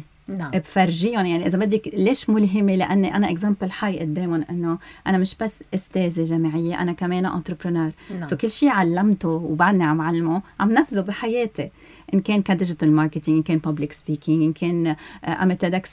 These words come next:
Speaker 2: speaker كمان،
Speaker 1: نعم.
Speaker 2: إن كان بالكونفرنسز. يعني مني أنا عم بجي صب لهم هيك من برا معلومات وأظهر
Speaker 1: صح،
Speaker 2: من
Speaker 1: أو
Speaker 2: الصف.
Speaker 1: نظريات
Speaker 2: أو
Speaker 1: بس.
Speaker 2: نظريات. أنا
Speaker 1: التطبيق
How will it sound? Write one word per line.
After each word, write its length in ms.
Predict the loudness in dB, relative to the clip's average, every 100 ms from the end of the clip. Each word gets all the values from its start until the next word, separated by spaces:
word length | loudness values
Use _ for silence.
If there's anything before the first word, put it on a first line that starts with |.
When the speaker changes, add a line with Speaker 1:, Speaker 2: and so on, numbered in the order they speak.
| -8
Speaker 2:
speaker 320 | -10 -6 -2
كمان، 400 | -2 0 2 4
Speaker 1:
نعم. 120 | 2
Speaker 2:
إن 80 | 0
كان 200 | 2 2
بالكونفرنسز. 800 | 2 -2 -2 -2 -2 -2 -2 -2
يعني 300 | 0 0 -2 -6 -6
مني 300 | 2 8 8
أنا 200 | 8 2
عم 200 | 0 0
بجي 440 | 2 2 2 0 -2 -6
صب 380 | -8 -4 -2 0
لهم 340 | 2 2 2 2
هيك 280 | 2 0
من 260 | 2 4 4
برا 480 | 2 0 0 0 -2 -8 -4
معلومات 640 | 0 2 2 2 2 0 -2
وأظهر 300 | 0 0 2
Speaker 1:
صح، 60 |
Speaker 2:
من 100 | 0 2
Speaker 1:
أو 60 | 2
Speaker 2:
الصف. 120 | 4 4
Speaker 1:
نظريات 600 | 4 4 2 -2 -2 2
Speaker 2:
أو 120 | 4
Speaker 1:
بس. 60 |
Speaker 2:
نظريات. 720 | 6 6 6 4 4 4 2 0
أنا 320 | 0 4 4
Speaker 1:
التطبيق 280 | 4 0